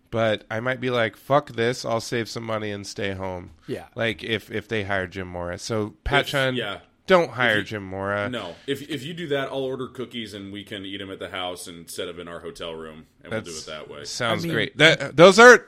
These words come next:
Speaker 1: tho-, like, and when he's saying that, those are totally, like, non-pot cookies. But
Speaker 3: No,
Speaker 1: maybe
Speaker 3: they, no, they're, they're the insomnia cookies from, uh, <laughs> I mean, maybe they shouldn't be next time. But
Speaker 1: Just
Speaker 3: they're
Speaker 1: the way
Speaker 3: the
Speaker 1: you said that. <laughs>
Speaker 3: No, I know.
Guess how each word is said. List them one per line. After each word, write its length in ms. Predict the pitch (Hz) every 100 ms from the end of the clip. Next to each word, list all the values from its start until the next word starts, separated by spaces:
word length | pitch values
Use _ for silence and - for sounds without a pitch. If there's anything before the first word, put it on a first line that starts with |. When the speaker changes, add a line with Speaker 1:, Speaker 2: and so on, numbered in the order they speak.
| _
Speaker 1:
tho-, 240 | 165 185 -
like, 240 | 160 165
and 120 | - 175
when 100 | 180
he's 180 | 170
saying 440 | - - 190 165 107
that, 320 | 98 110 - _
those 300 | 151 170 175
are 300 | 196 190 185 _ _ _ _
totally, 640 | - 196 190 185 185 165 151 - _ _
like, 360 | 139 139 131 - _ -
non-pot 840 | 127 120 131 135 135 120 127 131 -
cookies. 640 | - 101 101 101 135 - - - _ _ _ _ -
But 140 | 131
Speaker 3:
No, 120 | 131
Speaker 1:
maybe 220 | 143 143 143
Speaker 3:
they, 40 |
no, 160 | 143 175
they're, 160 | 185 185
they're 300 | 151 175 175
the 160 | 156
insomnia 520 | 147 - 156 151 143 117
cookies 460 | 113 104 95 90
from, 240 | - 104 98
uh, 180 | 101 - - - 220
<laughs> 220 | - - 190 -
I 120 | 349 143
mean, 120 | 135
maybe 200 | 156 156
they 120 | 151
shouldn't 280 | 147 147 143
be 80 | 135
next 280 | 131 139 -
time. 280 | 123 107 104
But 60 | 208
Speaker 1:
Just 180 | 196 131
Speaker 3:
they're 100 | 240
Speaker 1:
the 60 |
way 120 | 226
Speaker 3:
the 60 | 233
Speaker 1:
you 80 | 220
said 340 | 156 - 160 165
that. 500 | 143 - 403 - 392
<laughs> 40 |
Speaker 3:
No, 200 | 165 165
I 180 | 160 156
know. 320 | 151 143 135